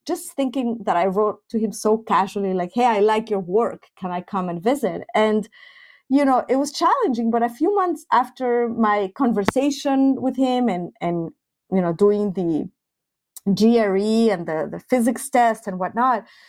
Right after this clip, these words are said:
I got accepted directly to work in his group. And he, by the way, was the Secretary of Energy during Obama's administration. And,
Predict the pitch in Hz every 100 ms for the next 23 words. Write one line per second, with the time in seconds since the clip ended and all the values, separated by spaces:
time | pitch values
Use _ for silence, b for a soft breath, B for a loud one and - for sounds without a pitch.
0 | b b - 202 226 262 269 247 - 359
1 | - 220 185 226 196 220 254 277 269 220
2 | 196 196 220 226 214 - 330 494 - _
3 | - 185 180 190 - 254 269 254 226 202
4 | 196 196 190 180 - 180 - 220 220 202
5 | 185 185 208 220 208 185 156 170 175 180
6 | 180 - 185 185 185 190 190 175 170 175
7 | - 269 302 - 190 175 175